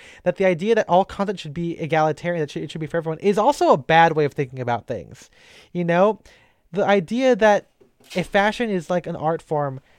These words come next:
art has different communities, art has different movements, art has different people that are into it. You can find those people, find the people that share your same taste and approach, and that is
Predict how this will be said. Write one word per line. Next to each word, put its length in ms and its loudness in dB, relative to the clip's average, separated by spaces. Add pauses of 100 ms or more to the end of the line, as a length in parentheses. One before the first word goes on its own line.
(160)
art 240 4
has 160 -4
different 240 -10
communities, 380 -8
art 240 -2
has 160 -6
different 280 -8
movements, 520 -8 (340)
art 220 0
has 200 -6
different 300 -6
people 300 -10
that 140 -6
are 100 -8
into 340 -8
it. 180 -8 (640)
You 120 -6
can 160 -4
find 480 0
those 220 -2
people, 340 -6
find 340 -2
the 60 -4
people 240 -6
that 140 -4
share 320 -4
your 180 -6
same 300 -8
taste 420 -4
and 100 -6
approach, 600 -4 (320)
and 280 -6
that 400 0 (180)
is 560 -4